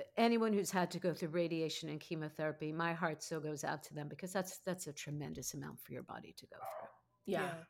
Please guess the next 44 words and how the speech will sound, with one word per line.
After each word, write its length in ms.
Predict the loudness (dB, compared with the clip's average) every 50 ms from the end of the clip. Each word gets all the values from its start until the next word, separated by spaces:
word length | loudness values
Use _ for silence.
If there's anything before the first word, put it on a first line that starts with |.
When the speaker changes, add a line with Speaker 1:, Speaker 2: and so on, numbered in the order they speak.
| _ _ _ _ _ _ _ -10
Speaker 2:
Yeah. 200 | -8 -8 -8 -8 -12 _ _ -10
Speaker 3:
Yeah. 220 | -8 -8 -6 -8 -8 -10
Speaker 1:
It's 140 | -10 -6 -6
a 40 | -4
tremendous 840 | -4 0 2 2 2 4 2 2 2 2 2 0 -2 -6 -6 -6 -4
amount. 380 | -4 -4 -4 -4 -4 -6 -8 -10 _ _ _ -20 -20 -20 -20 -14 -14 -14 -10 -6
So 520 | -4 -2 2 8 8 10 10 10 8 6 6 6
I, 100 | 6 6 4 4 4
I 100 | 6 6
want 320 | 6 6 6 6 4 4
to 140 | 2 0 0
take 400 | 0 0 2 4 4 4 4 2
it, 160 | -2 -2 -2 _ _ _ _ _ 0 2
uh, 160 | 4 4 4 2 2 6
back 260 | 8 8 8 8 0 -6 -2
to, 260 | 0 2 2 2 2 0 2
uh, 200 | 2 2 2 2
the 120 | 0 -4
chemo 320 | -2 0 2 2 2 2 0
queens. 520 | -2 -2 -2 -2 -2 -2 -4 -6 -8 -8 -10 _ _ -20 -20 -20 _ _ _ 6
How'd 180 | 8 8 8 8
you 60 | 6
come 160 | 6 6 6
up 100 | 6 4
with 80 | 2 0
the 80 | 2
name? 280 | 2 2 2 0 -2 -4 _ _ _ _ _ _ _ 2
Speaker 2:
We 120 | 4 6 6
were 100 | 6 6
just 240 | 6 4 4 6
thinking, 360 | 8 8 8 8 8 8 8 8
like, 540 | 8 8 8 8 6 4 -2 -10 -14 -16 _ _ _ _ _ _
you 120 | 4 6 6
know, 160 | 6 6 8 8
I, 100 | 8 8
at 200 | 10 6 8 12
first 200 | 12 12 12 12
it 20 | 8
was 120 | 10 10
like, 160 | 10 8 8
okay, 320 | 6 4 4 4 4 4 0
cold, 300 | 2 6 8 10 10 10 8
'cause 120 | 6 2
we, 80 | 2